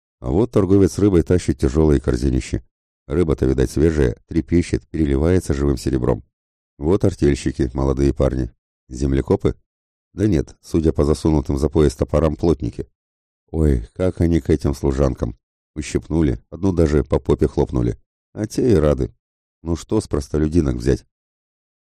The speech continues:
Пленница усмехнулась. Как всё же хорошо, что она сумела пробиться в знатные дамы.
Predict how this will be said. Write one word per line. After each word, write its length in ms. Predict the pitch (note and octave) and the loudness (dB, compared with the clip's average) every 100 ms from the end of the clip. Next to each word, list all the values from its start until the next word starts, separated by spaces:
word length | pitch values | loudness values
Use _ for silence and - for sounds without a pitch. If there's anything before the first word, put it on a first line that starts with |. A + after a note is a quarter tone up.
| _ _ - | _ _ -4
Пленница 420 | A2+ A2 G2 F2 | 0 0 2 2
усмехнулась. 640 | E2 F2+ - C2+ A1+ - _ _ _ _ _ | 2 -2 -2 -2 -4 -8 _ _ _ _ _
Как 220 | - G2 - | -6 -4 -2
всё 200 | - E2+ | 0 2
же 120 | D#2 | 2
хорошо, 540 | D#2 D2 D2 - G2+ | 2 2 0 2 2
что 220 | - - | 0 -2
она 140 | C#2+ C#2 | 0 0
сумела 420 | - D2+ E2+ D#2 | 0 2 2 2
пробиться 460 | C2 C2+ C2+ - C#2+ | 0 0 0 2 0
в 60 | |
знатные 400 | B1 C#2 C2 C#2 | 2 0 0 -2
дамы. 320 | B1 B1 A#1 | -2 -2 -4